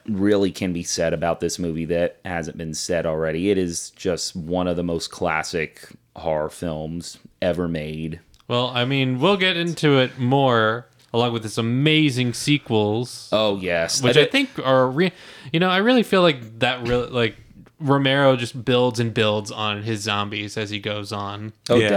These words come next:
Speaker 1: definitely.
Speaker 2: really nice.
Speaker 1: I feel like this is one of the few trilogies we're covering where it really just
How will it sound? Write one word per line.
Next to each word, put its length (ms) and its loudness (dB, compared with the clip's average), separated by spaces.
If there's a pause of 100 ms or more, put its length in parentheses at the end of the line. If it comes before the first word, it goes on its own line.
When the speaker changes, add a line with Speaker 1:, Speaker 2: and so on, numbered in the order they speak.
(140)
Speaker 1:
definitely. 300 -2
Speaker 2:
really 160 2
nice. 540 -8 (280)
Speaker 1:
I 60 -2
feel 140 2
like 120 2
this 160 0
is 120 -4
one 180 2
of 60 0
the 100 2
few 300 -4
trilogies 640 2
we're 140 2
covering 520 0
where 180 4
it 60 -2
really 560 2
just 580 0